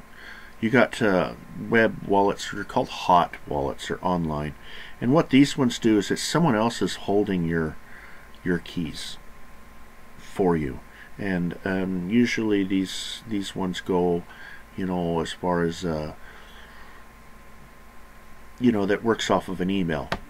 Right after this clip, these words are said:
If your email gets hacked and they're looking for something like this, they wanna get your Bitcoin, you know, more than likely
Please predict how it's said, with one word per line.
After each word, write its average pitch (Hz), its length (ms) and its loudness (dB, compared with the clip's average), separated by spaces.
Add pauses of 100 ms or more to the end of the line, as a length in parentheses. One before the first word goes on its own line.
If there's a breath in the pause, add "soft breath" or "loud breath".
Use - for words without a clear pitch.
(220)
If - 240 -2
your 120 140 4
email 151 280 8
gets 123 220 -2
hacked 127 540 4
and 104 180 -2
they're 110 120 4
looking 113 300 2
for - 140 -6
something - 340 -2
like 101 200 0
this, 101 200 -2
they 101 120 2
wanna 98 220 2
get 95 220 -2
your 87 100 -2
Bitcoin, 104 520 -2 (840 loud breath)
you 110 160 0
know, 104 220 0 (380 loud breath)
more 127 440 6
than 139 180 8
likely 123 640 6